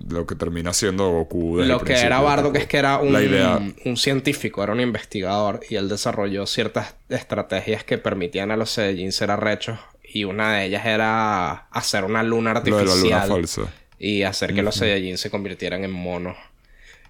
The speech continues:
Speaker 2: Y eso lo
Speaker 1: Ujú.
Speaker 2: explica Vegeta, que sí, en una de las primeras vainas de Dragon Ball, que dice, "Tu papá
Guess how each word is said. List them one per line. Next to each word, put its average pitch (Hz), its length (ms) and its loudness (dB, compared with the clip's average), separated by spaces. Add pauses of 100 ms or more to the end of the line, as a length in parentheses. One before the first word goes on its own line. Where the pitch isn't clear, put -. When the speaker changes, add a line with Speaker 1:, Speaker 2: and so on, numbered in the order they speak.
(440)
Speaker 2:
Y 127 440 4
eso 139 220 2
lo 151 60 6
Speaker 1:
Ujú. 151 60 4
Speaker 2:
explica 131 320 2
Vegeta, 117 440 4
que 131 100 0
sí, - 140 0
en 104 140 0
una 110 200 0
de 120 40 4
las 117 180 0
primeras 101 560 -2
vainas 110 380 0
de 117 80 0
Dragon 92 340 -2
Ball, 92 220 -2
que - 80 -6
dice, 95 300 -2
"Tu 101 120 -8
papá 104 720 0